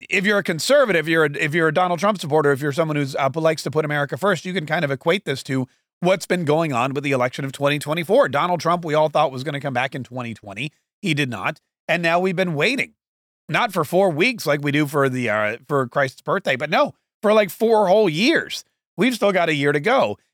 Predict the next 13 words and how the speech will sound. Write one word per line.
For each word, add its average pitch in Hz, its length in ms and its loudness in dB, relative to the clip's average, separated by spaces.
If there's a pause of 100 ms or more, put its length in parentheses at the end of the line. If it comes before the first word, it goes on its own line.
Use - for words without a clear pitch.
(140)
And 160 440 0
that, 185 300 0
uh, 123 320 0
that 143 240 -2
waiting, 180 580 -2
uh, 143 200 -2
creates 151 400 -2
anticipation, 160 800 -2
and 147 120 -6
the 135 100 -6
anticipation 143 640 -4
creates 139 340 -4
appreciation. 147 720 -6